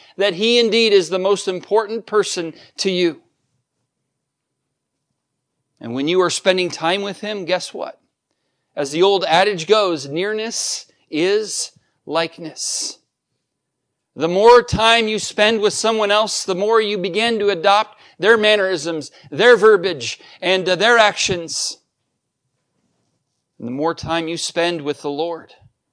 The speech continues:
guess what? You're gonna start acting like the Lord.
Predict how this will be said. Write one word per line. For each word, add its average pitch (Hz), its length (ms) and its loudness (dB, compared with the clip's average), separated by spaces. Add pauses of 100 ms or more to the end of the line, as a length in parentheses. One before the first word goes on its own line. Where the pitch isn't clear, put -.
(420)
guess 147 240 -8
what? 147 220 -2
You're 147 140 -6
gonna 147 160 -6
start 123 440 -4 (540)
acting 131 500 -6 (140)
like 123 240 -6
the 117 100 -8
Lord. 131 360 -10